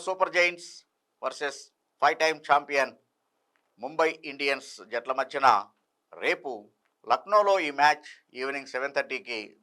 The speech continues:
జరగబోతోంది. రెండు టీములు కూడా వాళ్ళ వాళ్ళ లాస్ట్ మ్యాచ్లు ఓడిపోయి రేపటి మ్యాచ్కి సిద్ధపడుతూ ఉన్నాయి. ముంబై ఇండియన్స్ అయితే ఢిల్లీ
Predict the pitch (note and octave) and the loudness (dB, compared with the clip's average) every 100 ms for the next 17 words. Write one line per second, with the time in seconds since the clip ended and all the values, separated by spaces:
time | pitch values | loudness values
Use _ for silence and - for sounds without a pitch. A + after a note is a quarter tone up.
0 | G#2+ G#2+ A#2 A#2 A2+ A#2 A#2 A#2+ _ _ | -4 -4 -4 -8 -6 -6 -6 -12 _ _
1 | _ _ _ G#2 D3 E3+ F3 E3+ E3 E3 | _ _ _ -8 -6 -2 -2 0 -2 6
2 | D#3+ D3 C#3+ - _ _ _ A2 C3+ C3+ | 6 6 2 -6 _ _ _ 4 6 8
3 | C3 A#2 G2 F#2 _ _ _ _ G2 B2 | 8 6 0 -2 _ _ _ _ 2 6
4 | F3 - D#3 D#3 D3 C3 G#2+ G2+ _ _ | 6 4 2 2 2 -8 -8 -12 _ _
5 | _ G#2 C#3+ F#3+ G3 F#3 E3 C#3 B2 - | _ -4 -2 -2 -4 -4 0 -2 -4 -12
6 | _ _ _ - A#2 C3 A#2+ C3 C#3+ - | _ _ _ 4 4 4 0 2 2 -2
7 | - A#2 B2 B2 A#2+ A#2+ A2+ A#2 D#3 _ | -10 -6 -4 -4 -2 -4 0 -2 -2 _
8 | _ _ _ D3+ F#3 F3+ F3 E3+ D#3 D3+ | _ _ _ 2 4 4 4 2 4 -2
9 | D3+ C#3 A#2+ B2+ _ _ _ _ A#2 D3 | 2 2 2 -4 _ _ _ _ -4 0